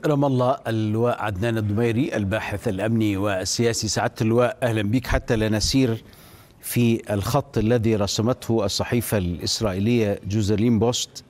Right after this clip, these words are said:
إنه قدرات حماس انخفضت بما، آه، يصل إلى ستين في المائة. قد يكون هذا الكلام صحيح على كتيبة واحدة فقط، وهي كتيبة الشجاعية، لكن الأربع كتائب أو الثلاث كتائب الباقية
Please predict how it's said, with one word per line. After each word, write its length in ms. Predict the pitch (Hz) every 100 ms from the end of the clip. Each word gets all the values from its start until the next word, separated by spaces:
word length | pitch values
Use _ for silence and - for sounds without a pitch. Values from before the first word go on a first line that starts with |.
| -
إنه 520 | 104 110 107 104 104 -
قدرات 400 | 101 110 117 -
حماس 340 | - 107 -
انخفضت 600 | 98 - 110 117 90 95
بما، 460 | 90 104 101 98 - - -
آه، 240 | 101 92
يصل 320 | 90 117 - 101
إلى 320 | - 104 101
ستين 380 | - 95 - 117
في 120 | -
المائة. 360 | 98 123 123 - - - - - - - -
قد 420 | 170 190 151 131 107 -
يكون 420 | 135 131 - 175
هذا 220 | 160 165
الكلام 400 | 147 - 143 165
صحيح 540 | 156 143 - 170 - 120
على 160 | 123
كتيبة 420 | 117 127 160 139 120
واحدة 360 | 113 - 139
فقط، 420 | 113 185 - 95
وهي 200 | 101 110
كتيبة 320 | 104 87 127 104
الشجاعية، 680 | - 107 90 101 104 101
لكن 320 | 87 87 90 90
الأربع 880 | 85 82 85 85 - 143 127 95
كتائب 520 | 90 95 90 113 107 92
أو 100 | 95
الثلاث 420 | - 92 113 - - -
كتائب 420 | 90 - 98 90
الباقية 520 | 87 87 - 113 107